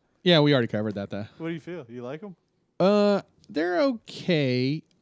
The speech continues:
Speaker 1: I mean, I don't hate them, <clears throat> but I have definitely seen cases where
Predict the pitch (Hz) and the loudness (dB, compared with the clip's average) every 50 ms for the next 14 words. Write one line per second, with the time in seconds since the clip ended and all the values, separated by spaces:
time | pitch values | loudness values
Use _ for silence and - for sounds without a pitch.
0 | _ _ 135 143 156 165 165 160 156 - 170 170 202 220 220 180 147 135 - - | _ _ -4 -2 0 0 0 0 -2 -4 -2 -2 0 0 0 -4 -6 -12 -12 -4
1 | - 151 160 185 185 - _ - 135 131 131 131 131 127 135 135 - - - - | 0 0 0 0 -2 -4 _ -2 0 2 2 2 0 -2 -4 -8 -10 -16 -20 -20
2 | - 220 - 202 156 123 - _ _ _ - 143 147 156 156 151 151 - - _ | -16 -14 -14 -12 -14 -16 -18 _ _ _ 2 4 6 6 6 6 4 2 0 _
3 | _ _ _ _ _ _ _ _ _ _ _ _ _ 139 147 139 160 175 170 160 | _ _ _ _ _ _ _ _ _ _ _ _ _ -4 -2 0 0 -2 -2 -2
4 | 151 175 170 180 170 202 196 180 180 170 160 - 185 170 165 156 - - 160 160 | 0 2 2 2 2 0 -4 -2 0 0 0 0 0 0 0 -2 0 0 0 2
5 | 151 - 170 156 143 135 147 143 147 147 143 143 143 143 139 135 | 2 2 0 0 0 0 2 4 4 6 6 6 4 4 2 0